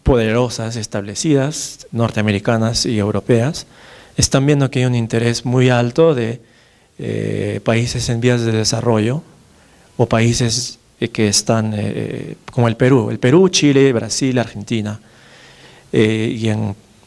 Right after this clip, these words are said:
si nos vamos al otro lado del mundo, pues estos países de Emiratos Árabes y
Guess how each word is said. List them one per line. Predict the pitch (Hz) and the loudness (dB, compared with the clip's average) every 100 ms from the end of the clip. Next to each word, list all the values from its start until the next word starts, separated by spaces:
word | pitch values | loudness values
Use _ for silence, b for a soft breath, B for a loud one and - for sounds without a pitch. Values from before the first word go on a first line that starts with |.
| - | -10
si | - 120 | -2 0
nos | 113 | 2
vamos | 127 127 123 | 2 2 0
al | 117 | -2
otro | 123 120 | 0 0
lado | 117 120 120 | 0 2 0
del | 113 | 0
mundo, | 131 147 135 139 | 0 2 4 2
pues | 127 113 - - 123 | -2 -6 -4 -4 -4
estos | 117 120 | -6 -8
países | - 113 113 117 | -4 -4 -2 -2
de | 107 | -2
Emiratos | 110 110 110 107 113 | 0 0 0 -2 0
Árabes | 110 113 107 107 - | 0 0 -2 -4 -6
y | 113 101 | -6 -8